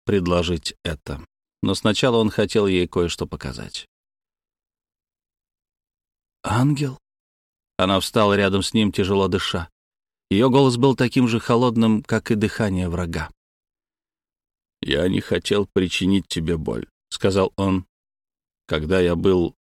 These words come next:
Риан». «Ты не Риан». Персиваль отказывалась смотреть на него, и от этого у ангела что-то сжалось в животе. Это было нелепо, но сейчас он ощутил то, что почувствовала бы Риан.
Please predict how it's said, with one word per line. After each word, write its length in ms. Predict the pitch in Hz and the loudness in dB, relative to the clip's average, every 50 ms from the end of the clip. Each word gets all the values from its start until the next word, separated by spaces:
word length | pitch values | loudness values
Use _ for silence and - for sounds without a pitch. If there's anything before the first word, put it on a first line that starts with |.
| _ _ | _ _
Риан». 540 | - 95 95 104 113 107 87 76 - - - _ _ _ _ _ _ _ _ _ _ _ _ _ _ _ _ _ | 0 0 2 2 2 2 0 0 -4 -8 -10 _ _ _ _ _ _ _ _ _ _ _ _ _ _ _ _ _
«Ты 300 | - 117 110 110 107 104 | -6 -4 -2 -2 -2 0
не 380 | 101 101 101 98 95 95 92 | 0 0 0 -2 -2 -2 -4
Риан». 600 | 90 107 104 95 85 82 80 80 85 82 82 76 - _ _ _ _ _ _ _ _ _ _ _ _ _ _ _ _ | -2 -2 -2 -2 -4 -4 -6 -8 -10 -12 -14 -18 -20 _ _ _ _ _ _ _ _ _ _ _ _ _ _ _ _
Персиваль 500 | 147 151 139 127 - - 131 127 123 127 | 2 2 2 2 2 2 2 4 4 2
отказывалась 800 | 127 120 - - - 135 127 117 104 110 104 101 101 98 92 - | 2 0 -2 0 0 2 2 2 2 2 2 4 4 2 0 0
смотреть 580 | - - 101 98 92 - 98 101 98 87 - | -2 0 0 0 0 0 0 0 0 0 -2
на 60 | 95 92 | -2 0
него, 400 | 92 90 90 92 101 98 92 90 | 2 2 2 2 2 2 2 2
и 80 | 85 | 2
от 300 | 82 82 85 - - - | 0 0 -2 -4 -4 -2
этого 460 | 104 110 110 - 107 104 101 98 - - | -2 -2 0 0 0 2 2 0 -2 -4
у 160 | - 85 80 - _ | -6 -8 -8 -4 _
ангела 520 | 107 120 123 123 117 110 117 110 113 110 | -2 0 2 2 2 2 4 4 4 2
что-то 480 | 104 - - - 117 110 - - 107 101 | 2 -2 -2 0 0 0 2 0 0 0
сжалось 580 | 92 90 90 92 113 120 110 104 101 - - - | -2 -2 0 0 2 2 2 0 -2 -4 -6 -8
в 80 | 90 | -6
животе. 600 | 85 92 98 95 95 92 - - - 71 65 - - _ _ _ _ _ _ _ _ _ _ _ _ _ _ _ _ _ _ _ _ _ _ _ _ _ - | -6 -4 -4 -4 -4 -6 -8 -8 -10 -10 -12 -12 -16 _ _ _ _ _ _ _ _ _ _ _ _ _ _ _ _ _ _ _ _ _ _ _ _ _ -6
Это 200 | 117 117 127 117 | -2 -2 0 2
было 200 | 123 131 131 135 | 4 4 6 6
нелепо, 540 | 131 139 143 143 160 175 175 160 - 117 | 6 6 6 4 4 2 2 2 2 2
но 240 | 107 107 113 113 104 98 | 4 4 4 2 2 0
сейчас 540 | - - 117 107 - - 131 123 113 - | 0 0 0 0 0 0 0 0 0 0
он 140 | 113 107 107 | 0 0 0
ощутил 680 | 104 101 - - - 110 92 - - 110 104 104 98 - - | 0 0 0 -2 -2 -2 -2 0 0 0 2 0 -2 -2 0
то, 160 | 120 120 110 | 2 2 2
что 240 | - - - 101 87 | 0 -2 -4 -4 -2
почувствовала 880 | - 95 90 - - 110 107 - - - 107 95 92 92 90 92 90 | -2 -4 -4 -2 -2 -2 -2 -2 -4 -4 -2 0 0 0 0 0 0
бы 180 | 87 92 90 | 0 0 0
Риан. 400 | 90 98 101 95 71 65 - - | 0 -2 -2 -4 -6 -10 -12 -14